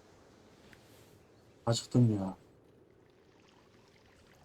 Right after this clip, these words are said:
Ait. Al, al, al, al, al. Bunu alma.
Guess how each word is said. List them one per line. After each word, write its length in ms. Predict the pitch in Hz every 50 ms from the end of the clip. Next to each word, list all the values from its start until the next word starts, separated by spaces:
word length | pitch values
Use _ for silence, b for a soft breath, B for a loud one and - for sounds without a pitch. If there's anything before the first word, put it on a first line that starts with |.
| - - - - - - - - - - - - - - - - - - - - - - - - - - - - - - - - - - - - - - - - - - - - - - - -
Ait. 440 | 110 113 135 143 - - - - - - - - - - - - - - - - - - - - - - - - - - - - - - - - - - - - - - - - - - - - - - - - - - - - - - - - - - - - - - - - - - - - - - - - - - - - - - - - - - - - - - - - - - - - - - - - - - - - - - - - - - - - - - - 110 110 - - -
Al, 120 | 151 170
al, 80 | 175 175
al, 180 | 175 175 175
al, 220 | 175 170 175 175 175
al. 80 | - - - - - - -
Bunu 160 | 123 127 123
alma. 360 | 120 117 110 113 135 143 143